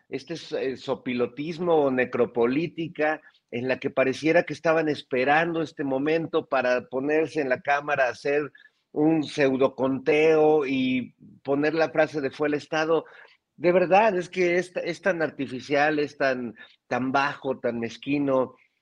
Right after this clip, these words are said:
tan ruin, es que me, me faltan adjetivos en ese sentido para, para describir, eh,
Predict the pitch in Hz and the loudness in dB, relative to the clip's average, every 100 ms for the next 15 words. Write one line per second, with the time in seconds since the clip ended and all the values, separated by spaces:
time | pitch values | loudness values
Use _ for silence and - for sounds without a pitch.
0 | _ _ _ 117 117 120 135 147 151 151 | _ _ _ -4 -2 0 4 4 6 4
1 | 151 147 127 120 120 131 123 127 147 139 | 2 -2 -6 -2 2 2 2 2 4 4
2 | 151 135 123 131 131 147 131 127 127 131 | 4 2 0 -4 0 0 2 0 0 -2
3 | 131 117 107 123 120 120 - - - _ | -2 -4 -2 2 4 2 0 -18 -20 _
4 | - 117 117 110 107 104 - 113 110 104 | -16 2 6 8 8 8 6 6 4 0
5 | - 117 123 107 - 82 | -6 -4 -4 -6 -10 -14